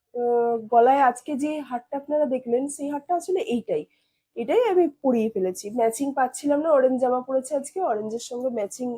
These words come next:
ওর অরেঞ্জ হারটা লুকিয়ে দিয়েছে, হ্যাঁ, মানে, উম, আর আজকে আমি খুঁজেই পাচ্ছি না, পুরোনো হারটা দেখাচ্ছে এবং পুরোনো হারটা ভালো লাগছে না। এই কটা, এই হচ্ছে আমার গোপালের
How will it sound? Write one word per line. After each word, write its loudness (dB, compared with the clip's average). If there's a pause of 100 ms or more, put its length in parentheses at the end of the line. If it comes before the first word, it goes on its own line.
(120)
ওর 4 (140)
অরেঞ্জ 0
হারটা -8 (420)
লুকিয়ে 2
দিয়েছে, 0 (460)
হ্যাঁ, -4
মানে, 0 (100)
উম, -4
আর 4
আজকে 0
আমি 0
খুঁজেই 2
পাচ্ছি -6
না, -6 (160)
পুরোনো 4
হারটা 2
দেখাচ্ছে 0
এবং -6
পুরোনো -2
হারটা -6
ভালো 4
লাগছে 0
না। -10 (320)
এই -4
কটা, -14 (400)
এই 4
হচ্ছে -4 (140)
আমার -4
গোপালের -2